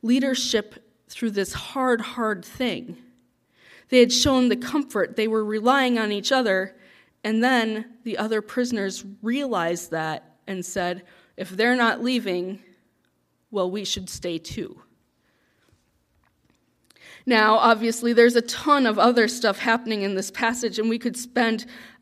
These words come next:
hours and never scratch the surface. But just for grins, we're gonna skip past most of that.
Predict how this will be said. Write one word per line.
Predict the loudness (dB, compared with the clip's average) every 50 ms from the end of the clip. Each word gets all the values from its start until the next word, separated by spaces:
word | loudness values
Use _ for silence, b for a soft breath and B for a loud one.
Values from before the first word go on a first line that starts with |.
| -4
hours | 0 2 4 4 2 2 0 -2 -2 -4 -4 -10 -10 -8
and | -6 -6 -4 -2
never | -2 -2 -2 0 0 2 2 0 -2 -4 -8
scratch | -14 -14 -8 -4 -2 -4 -2 -4 -8 -10
the | -10 -10
surface. | -8 -6 -6 -6 -4 -6 -6 -8 -8 -10 -12 -16 -16 -18 -20 _ _ _ _ _ _ _ b b b b b b b b b b b b b _ _ _ _ _ _ _ _ _ -10
But | -10 -8
just | -8 -8 -10 -10 -8
for | -6 -4 -4
grins, | -2 -2 -2 0 0 0 0 0 0
we're | -2 -4
gonna | -2 -2 -4 -4
skip | -4 -6 -4 -6 -6 -6 -6
past | -8 -6 -6 -6 -6 -8 -10
most | -8 -8 -8 -8 -10 -10
of | -10
that. | -8 -8 -6 -6 -8 -10